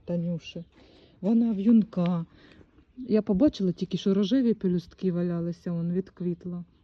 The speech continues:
Як я могла її прозівати? Я не знаю, цю красу подивитися. Ну, г-, добре, що вона прийнялася. Я сподіваюся, що наступного року я вже її не прозіваю, буду спеціально ходити дивитися за нею.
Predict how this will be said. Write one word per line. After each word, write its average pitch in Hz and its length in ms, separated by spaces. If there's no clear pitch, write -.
Як 294 460
я 262 80
могла 226 400
її 214 200
прозівати? 208 720
Я 233 80
не 247 160
знаю, 185 460
цю - 160
красу 202 440
подивитися. 180 840
Ну, 262 240
г-, 196 260
добре, 220 340
що 226 160
вона 214 240
прийнялася. 180 960
Я 185 140
сподіваюся, 175 680
що - 140
наступного 175 640
року 165 260
я 165 160
вже 160 180
її 165 160
не 165 120
прозіваю, 156 500
буду 151 160
спеціально 160 460
ходити 147 360
дивитися 147 440
за 151 140
нею. 147 420